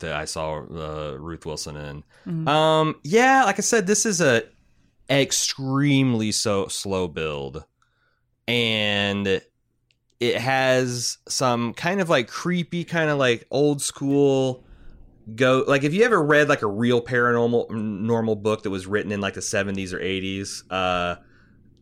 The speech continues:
Speaker 1: it reminds me a lot of the photographs you'd see of ghosts. Like, they're a little overexposed and blurry, the effect that they had of these ghosts kinda walking around. I thought that was really creepy.
Speaker 2: Yeah, they do a lot
Speaker 1: Also,
Speaker 2: of that here.
Speaker 1: they do. Like, I, I was looking, and I think there's something to be said about maybe some kind of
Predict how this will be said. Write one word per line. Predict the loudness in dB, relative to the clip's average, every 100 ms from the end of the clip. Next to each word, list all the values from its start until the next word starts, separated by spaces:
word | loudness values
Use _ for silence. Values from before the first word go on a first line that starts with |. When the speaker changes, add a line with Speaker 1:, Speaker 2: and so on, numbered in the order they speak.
| -2
Speaker 1:
it | 2
reminds | 4 4 2 2
me |
a | 2
lot | 4 2
of | 0
the |
photographs | -2 0 0 2 2 0
you'd | -2 -6
see | -6 -2 -2
of | 0
ghosts. | 0 0 0 -6 -6
Like, | -6 -2
they're | -2
a |
little | -2 -2
overexposed | -2 -2 -2 -4 -4 -2 -2 -2 -4 -8
and | -10
blurry, | -8 -4 -2 -2 -2
the | -4 -6
effect | -4 -6 -6
that | -8
they | -6
had | -4 -4 -4
of |
these | -8 -10
ghosts | -4 -4 -4 -8
kinda | -8 -6
walking | -4 -4 -4
around. | -4 -4
I | -6
thought | -6 -4
that | -4
was | -4 -6
really | -8 -8
creepy. | -8 -10 -8 -8 -8 -2
Speaker 2:
Yeah, | 2 4 4
they | 2
do | 4
a | 4
lot | 6 6
Speaker 1:
Also, | 4
Speaker 2:
of |
that | 2 0
here. | -2 -2 0
Speaker 1:
they | 0
do. | 2 2 4
Like, | 4 2
I, | 2 2
I | 2 0
was | -2 -2
looking, | -2 0
and | 0
I | 0
think | 0 -2 0
there's | 0 0
something | 0 -2 -4
to | -2
be | -2
said | -2 0 2 0
about | 0 0 0 0
maybe | 0 0 -2 -4
some | -4 -6
kind | -6 -4 -2 -4 -4
of | -4 -2 -2 -4 -6 -12